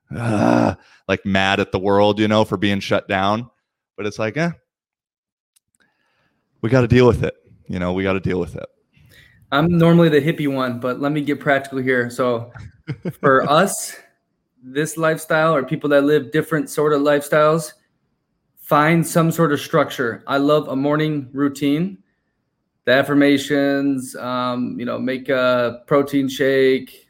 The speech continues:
Speaker 2: drink a cup of coffee on the balcony,
Speaker 1: Mm.
Speaker 2: uh, read, work out, meditate, find some sort of structure that you know is gonna be there every day.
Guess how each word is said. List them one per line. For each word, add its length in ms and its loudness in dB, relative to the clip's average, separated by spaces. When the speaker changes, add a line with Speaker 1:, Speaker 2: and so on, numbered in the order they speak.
Speaker 2:
drink 220 4
a 60 -2
cup 160 2
of 60 -6
coffee 460 0
on 200 0
the 140 -2
balcony, 800 2
Speaker 1:
Mm. 180 -4
Speaker 2:
uh, 200 2
read, 640 2
work 240 4
out, 560 4
meditate, 720 -2
find 320 0
some 260 -2
sort 240 -2
of 80 -2
structure 840 -4
that 100 2
you 120 0
know 260 2
is 100 -2
gonna 140 0
be 160 2
there 520 2
every 280 0
day. 300 -2